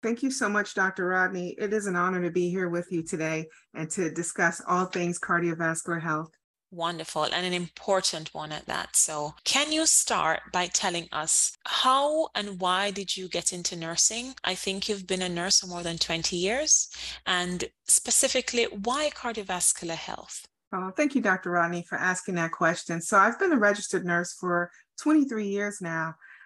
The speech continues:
Speaker 1: and this all started when I was very young. I'm the youngest of five children, and my mother,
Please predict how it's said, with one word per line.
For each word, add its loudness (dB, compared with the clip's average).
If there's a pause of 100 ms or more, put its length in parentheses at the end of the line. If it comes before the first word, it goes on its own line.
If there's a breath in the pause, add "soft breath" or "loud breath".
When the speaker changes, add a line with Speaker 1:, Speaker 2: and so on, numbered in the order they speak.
(200 loud breath)
Speaker 1:
and 2
this 4
all 2
started 2 (100)
when -2
I 2
was -2
very 2
young. 0
I'm -2
the -2
youngest -2
of -8
five -2
children, -2 (360 soft breath)
and 0
my 0
mother, 2